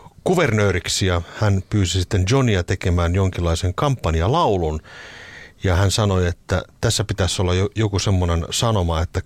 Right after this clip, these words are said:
"Come together", eli tulkaa niin kuin yhteen hänen taakseen ja asettautukaa Ronald Reagania vastaan. Ja, ö, John sitten ilmeisesti teki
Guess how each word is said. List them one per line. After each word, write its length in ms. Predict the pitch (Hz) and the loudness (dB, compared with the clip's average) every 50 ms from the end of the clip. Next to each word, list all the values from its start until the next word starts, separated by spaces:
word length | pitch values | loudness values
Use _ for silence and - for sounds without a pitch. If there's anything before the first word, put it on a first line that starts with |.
| - - | -2 0
"Come 200 | 107 98 90 82 - | 2 2 2 0 0
together", 560 | - 85 80 110 110 113 95 90 85 78 78 80 - | -2 -2 0 2 2 2 2 0 0 0 -2 -4 -4
eli 180 | 87 85 82 78 - 90 - | -4 -4 -4 -4 -6 -6 -4
tulkaa 340 | - 87 85 - - 85 80 | -2 -4 -2 -2 -2 -2 -2
niin 100 | 80 80 | -2 -2
kuin 120 | 87 80 - | -4 -4 -2
yhteen 400 | 104 95 90 - - 80 78 78 | -2 -2 -2 -2 -4 -4 -4 -2
hänen 340 | 80 92 87 80 76 - - | 0 0 0 0 -2 -4 -4
taakseen 480 | - 92 85 80 - - - - 76 76 | -2 -2 -2 -2 -4 -6 -6 -6 -4 -4
ja 120 | 78 80 - - - - - - - - - - | -4 -6 -6 -8 -14 -20 -20 -20 -20 -12 -6 -2
asettautukaa 760 | 98 95 92 - - 95 87 85 85 90 - - 85 87 - - | 0 0 0 0 0 0 0 0 0 -2 -2 0 0 0 0 0
Ronald 360 | 104 104 110 117 110 104 98 98 | 2 2 4 4 2 2 2 2
Reagania 480 | 143 156 151 117 127 143 135 120 170 - | 2 2 2 2 2 2 2 2 2 0
vastaan. 460 | 185 156 - - - - 104 95 - - - - - - - - - - 131 - - - - - | 0 0 -2 -4 -2 -2 -2 -2 -2 -6 -10 -12 -10 -8 -8 -6 -6 -8 -8 -8 -10 -8 -2 0
Ja, 280 | 123 120 113 113 - - _ - - | 2 2 2 0 -2 -6 _ -2 0
ö, 20 | 131 123 120 120 117 110 110 | 2 2 2 2 0 0 0
John 300 | 160 180 190 170 156 117 | 0 2 2 0 0 0
sitten 280 | 107 139 120 - 139 123 | 0 -2 -2 -2 -2 0
ilmeisesti 680 | 139 160 165 151 139 123 - 117 107 - 127 110 - - | 0 0 2 2 2 0 0 0 -2 -2 -2 -4 -4 -2
teki 420 | - 180 180 - - 160 127 - | -2 -2 -2 -2 -2 -2 -2 -2